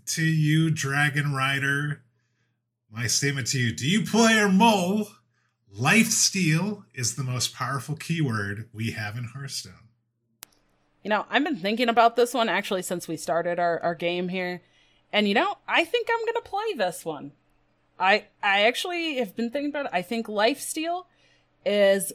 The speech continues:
Speaker 2: more powerful than I think a lot of people give it credit for. Uh, it's useful in a lot of different decks, a lot of different kind of archetypes,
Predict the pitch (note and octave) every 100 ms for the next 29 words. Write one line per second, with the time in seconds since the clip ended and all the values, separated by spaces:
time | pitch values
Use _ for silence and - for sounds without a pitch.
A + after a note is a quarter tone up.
0 | - F#3 G3+ C#4 - A#3+ C4+ C#4+ D#4+ C#4
1 | A#3 F#3+ F#3+ F#3+ F#3 F#3+ G#3 G3+ F3+ F#3+
2 | G3 A3+ C#4+ - D#3 - - _ _ _
3 | _ - E3+ E3 - E3+ E3 - - E3+
4 | G#3 G3+ A3 G3 F3 E3 D#3+ D#3 D#3+ E3+
5 | F#3 F#3 F#3 F#3 G3 E3+ F#3+ A3+ D#4+ -
6 | A3+ F3+ E3 E3 - F#3 - F3+ E3+ -
7 | - - - - F3+ E3 - A3 B3+ B3
8 | B3+ B3+ C4 -